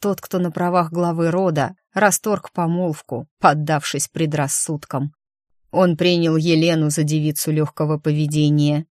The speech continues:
и охотницу за наследством. Оливер, к сожалению, не заступился за невесту, а опекуны отреклись.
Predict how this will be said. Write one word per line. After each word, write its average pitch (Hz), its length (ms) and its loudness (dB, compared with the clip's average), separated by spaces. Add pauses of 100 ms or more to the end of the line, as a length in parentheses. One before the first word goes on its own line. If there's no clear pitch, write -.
и 170 80 2
охотницу 147 680 0
за 156 140 0
наследством. 143 880 -2 (500)
Оливер, 220 400 4
к - 80 -4
сожалению, 165 760 2
не 160 120 2
заступился 156 800 -2
за 143 120 0
невесту, 143 720 0 (240)
а 156 160 2
опекуны 147 720 0
отреклись. 180 840 -4